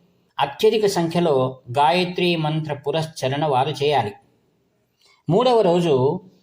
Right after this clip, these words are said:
తెల్లవారుజామునే విఘ్నేశ్వర పూజ, ఉదక శాంతి, పుణ్యహావాచన కర్మల కార్యము, తూష్ణీ స్నాన కర్మ, తర్వాత వపనం, తర్వాత స్నానం,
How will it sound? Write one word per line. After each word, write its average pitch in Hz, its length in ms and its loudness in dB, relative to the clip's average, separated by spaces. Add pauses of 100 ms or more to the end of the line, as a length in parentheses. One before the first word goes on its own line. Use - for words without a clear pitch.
(500)
తెల్లవారుజామునే 175 760 2
విఘ్నేశ్వర 160 640 0
పూజ, 139 280 -2
ఉదక 170 440 0
శాంతి, 135 680 0 (320)
పుణ్యహావాచన 143 960 0 (840)
కర్మల 139 460 0 (160)
కార్యము, 135 580 0 (440)
తూష్ణీ 196 560 2
స్నాన 147 440 -4
కర్మ, 135 480 -2 (440)
తర్వాత 135 380 0
వపనం, 147 640 -2 (640)
తర్వాత 156 320 4
స్నానం, 123 800 -2